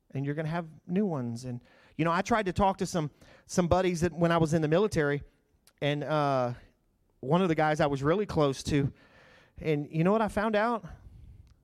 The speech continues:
We have nothing in common but the Navy. <laughs> Nothing. So guess what I didn't do? Didn't try to foster that relationship anymore. Right? I let it go.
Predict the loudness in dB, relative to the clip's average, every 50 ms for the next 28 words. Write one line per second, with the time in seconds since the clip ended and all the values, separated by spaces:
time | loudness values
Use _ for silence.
0 | _ _ _ _ -8 -8 -8 -8 -6 -4 -2 -2 -2 -2 -2 -4 -4 -4 -4 -4
1 | -4 -4 -6 -4 -4 -6 -6 -6 -6 -8 -8 -8 -8 -8 -6 -6 -6 -6 -8 -10
2 | -12 -12 -16 -20 -20 _ _ _ -8 -6 -4 -4 -6 -6 -10 -14 -14 _ _ _
3 | _ _ _ _ _ _ _ _ _ _ _ -20 -20 -20 -20 -16 -10 -8 -8 -8
4 | -6 -4 -2 0 0 0 -2 -2 -4 -6 -6 -6 -10 -14 -18 _ _ _ _ _
5 | _ _ _ _ _ _ _ _ _ _ _ _ _ -8 -6 -2 -2 -2 -2 0
6 | 0 0 0 0 0 -2 -2 -2 -4 -4 -4 -4 -6 -8 -14 -20 -20 -20 -20 -20
7 | -20 -20 -20 _ _ _ _ _ _ _ -12 -10 -10 -8 -6 -6 -6 -4 -4 -4
8 | -4 -4 -4 -4 -6 -6 -6 -4 -4 -2 -2 -2 -2 -4 -6 -8 -8 -8 -6 -6
9 | -6 -8 -8 -10 -12 -12 -14 -16 -20 _ _ _ _ _ _ _ _ _ _ _
10 | _ _ -14 -12 -10 -10 -12 -12 -16 -20 -20 -14 -12 -8 -6 -4 -4 -4 -6 -6
11 | -8 -8 -8 -8